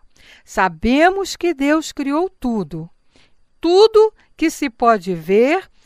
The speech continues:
e o invisível, pela sua vontade, pelo seu querer. Por mais que se especule sobre esse assunto,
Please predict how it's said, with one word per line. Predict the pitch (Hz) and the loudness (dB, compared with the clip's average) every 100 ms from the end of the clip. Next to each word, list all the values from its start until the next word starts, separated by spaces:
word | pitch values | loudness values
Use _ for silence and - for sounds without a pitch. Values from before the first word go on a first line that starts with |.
| - | -6
e | 311 359 | -2 0
o | 381 | 0
invisível, | 466 440 440 311 247 269 180 165 156 156 _ _ _ - | -2 2 2 2 -2 -2 -2 -8 -12 -14 _ _ _ -10
pela | 190 185 180 | -8 -6 -8
sua | - 269 269 | -6 0 0
vontade, | 220 226 - - 175 170 156 165 _ - - | 0 -4 -4 -4 -4 -6 -8 -16 _ -18 -4
pelo | 240 220 | -2 -2
seu | 214 - - 330 381 | -8 -12 -2 0 0
querer. | - 226 180 160 160 - _ _ _ _ _ _ _ - | -2 -6 -4 -8 -12 -20 _ _ _ _ _ _ _ -8
Por | 277 254 | -4 -2
mais | 247 277 359 427 - | 0 2 2 2 -4
que | - 370 | -4 -4
se | - 359 | -2 -2
especule | 381 - 370 359 _ 214 196 180 | -2 -2 -2 -2 _ -4 -4 -4
sobre | 185 202 190 190 220 | -8 -8 -6 -4 -4
esse | 330 - 233 | -4 -4 -10
assunto, | - 247 302 370 214 | -10 -10 -10 -10 -16